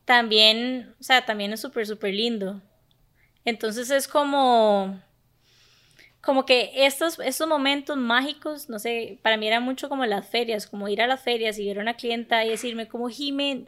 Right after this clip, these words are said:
amo los aretes, no me los quito, ¿qué es eso tan divino?". O sea, y verlas inclusive, ni siquiera es como que me digan nada. Verles como el body language cuando se ponían las piezas y todo, como que se sentía tan,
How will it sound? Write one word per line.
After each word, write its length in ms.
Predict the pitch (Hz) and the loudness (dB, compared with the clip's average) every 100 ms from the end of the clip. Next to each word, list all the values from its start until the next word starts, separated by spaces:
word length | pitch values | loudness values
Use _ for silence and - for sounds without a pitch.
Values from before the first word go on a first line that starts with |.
| - | -2
amo 280 | 233 233 262 | -2 0 -2
los 120 | 254 | -2
aretes, 440 | 226 226 - 247 | -2 -2 0 0
no 180 | 233 226 | 0 -2
me 120 | 233 | -2
los 160 | 262 254 | -4 -6
quito, 440 | - 254 - 240 | -8 -6 -2 -2
¿qué 160 | - 254 | 0 -2
es 60 | |
eso 220 | 254 262 269 | -2 -8 -8
tan 140 | 277 | -2
divino?". 320 | 247 247 240 | 2 2 0
O 60 | 226 | -2
sea, 100 | 262 | 0
y 120 | 240 | 0
verlas 320 | 226 240 311 339 | 0 -2 -2 -6
inclusive, 520 | 320 233 214 262 247 | -8 -6 -4 -4 -4
ni 80 | 214 | -6
siquiera 340 | 226 208 226 | -10 -10 -8
es 80 | 262 | -6
como 180 | 294 285 | -8 -8
que 100 | 240 | -10
me 120 | 220 | -8
digan 220 | 220 233 | -8 -6
nada. 260 | 220 196 - - - _ | -8 -10 -14 -20 -20 _
Verles 300 | 233 240 285 | 0 0 0
como 160 | - 311 | -2 -2
el 100 | 226 | 0
body 320 | 202 233 277 | 4 4 4
language 440 | 269 269 262 262 - | 0 0 0 -6 -6
cuando 180 | 233 220 | -4 -4
se 80 | |
ponían 320 | 214 220 208 208 | -8 -8 -8 -2
las 200 | 269 - | -4 -2
piezas 360 | 262 254 269 | 0 0 0
y 80 | 262 | -8
todo, 360 | - 247 247 262 | -4 -2 0 0
como 200 | 269 247 | -2 -2
que 120 | 226 | -4
se 100 | 202 | -4
sentía 520 | 208 208 - 208 214 | -6 -8 -2 0 0
tan, 560 | 277 294 269 202 196 202 | 0 0 -2 -4 -6 -10